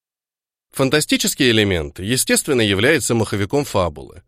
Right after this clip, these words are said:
но благодаря ему выбор, который делают герои, с одной стороны, становится ещё драматичнее, с другой же никак не связан с конкретным местом и временем. В конце стоит упомянуть, что современное поле боя выглядит для гражданских огромной и захватывающей тайной.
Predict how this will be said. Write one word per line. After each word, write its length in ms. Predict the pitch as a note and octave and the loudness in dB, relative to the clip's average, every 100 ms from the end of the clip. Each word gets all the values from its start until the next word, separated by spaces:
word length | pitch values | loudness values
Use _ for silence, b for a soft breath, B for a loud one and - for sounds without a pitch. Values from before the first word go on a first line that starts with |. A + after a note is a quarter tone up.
| _ _ - | _ _ 0
но 200 | C3 A#2+ | 2 2
благодаря 480 | G#2 A2 A#2 A#2+ A2 | 2 0 2 4 4
ему 220 | A#2+ D3+ | 4 2
выбор, 380 | A2+ D#3 A#2 F#2 | 2 2 2 0
который 340 | G#2 A2 G2+ | -2 0 0
делают 360 | G#2 G2+ G2 F2 | 0 0 0 -2
герои, 400 | G2+ G#2+ D3 G#2+ | -2 2 2 0
с 120 | G#2+ | 0
одной 280 | G2 F3 D3 | 2 2 2
стороны, 400 | - G2+ F#2+ F2 | 0 0 0 -2
становится 540 | - B2 A2 G2+ A#2+ | 0 2 2 0 -2
ещё 240 | A2 - | 0 0
драматичнее, 800 | A2+ G2+ G#2 A2+ G#3+ - G#2 C#2 - b b b | 0 0 0 -2 -2 -2 -4 -8 -20 b b b
с 140 | A2+ | -4
другой 380 | G#2 D3 G3 B3 | 0 2 4 2
же 240 | D#3+ C#3+ G2 | 2 2 2
никак 340 | A#2+ E3+ - | 2 2 2
не 120 | F3+ | 2
связан 440 | - A2+ C#3 F3 D#3 | 2 2 2 2 0
с 60 | |
конкретным 580 | C3 G#2+ F#2+ A#2+ A2 G#2+ | 0 0 0 0 0 0
местом 400 | F#2+ A2 - A2 | 2 0 -2 -4
и 140 | G2 | -4
временем. 580 | F#2+ G#2 F#2+ D#2+ C2 - _ _ _ _ _ _ _ _ _ _ _ _ | -2 0 0 -4 -10 -20 _ _ _ _ _ _ _ _ _ _ _ _
В 100 | - | -2
конце 400 | C3 A2+ - G#3 | 2 2 4 2
стоит 380 | - D3+ F3+ F3 | 2 2 2 2
упомянуть, 520 | D3+ C3+ A#2+ C3 F#3+ | 0 2 2 2 2
что 240 | - A#2 | 0 -2
современное 680 | G2+ A2 A2 B2+ F#3 E3+ D3+ | 0 0 2 2 4 4 2
поле 280 | A#2+ F3 D3+ | 2 2 2
боя 340 | C#3+ G3 D#3+ | 2 2 4
выглядит 500 | B2+ F3+ D#3+ C#3 C#3+ | 2 2 2 2 0
для 100 | B2+ | 0
гражданских 680 | C3 B2+ A#2 E3 E3+ - A#2+ | 2 2 2 2 0 -2 -2
огромной 680 | A2+ F#2+ C#3 E3+ D#3 B2+ A2+ | 0 2 2 4 4 2 2
и 40 | |
захватывающей 880 | G2+ G#2 G#2+ A#2+ A2+ G#2 G#2+ G2 A2+ | 2 0 2 0 2 0 0 0 -2
тайной. 600 | G#2+ B2 A2+ E2 C2+ G1+ | -2 0 0 0 -6 -16